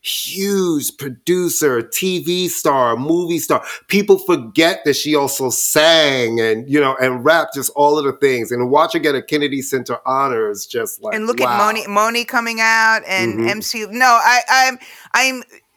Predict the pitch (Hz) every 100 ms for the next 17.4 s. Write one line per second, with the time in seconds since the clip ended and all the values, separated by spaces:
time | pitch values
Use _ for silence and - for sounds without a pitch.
0 | _ _ _ - 208 233 233 240 285 254
1 | 226 233 202 196 180 196 208 185 185 196
2 | 233 233 214 214 202 - 196 240 247 233
3 | 220 208 202 220 196 185 175 190 - 170
4 | 185 160 151 185 180 151 220 240 247 233
5 | 220 202 202 196 180 220 208 226 185 196
6 | 190 185 - 208 196 170 170 175 190 196
7 | 208 190 - 180 165 175 175 170 165 156
8 | 143 131 139 120 107 101 98 95 95 185
9 | 175 240 190 196 214 180 180 180 165 -
10 | - 165 185 170 147 - 147 135 135 135
11 | 139 143 156 _ _ - 180 175 175 190
12 | 190 - 180 165 175 185 214 - 190 180
13 | 175 160 160 160 180 214 208 202 190 185
14 | 185 180 196 175 175 - 196 170 165 165
15 | 156 185 175 156 143 - 185 190 226 240
16 | 247 - 240 226 226 220 214 - 180 165
17 | 180 180 190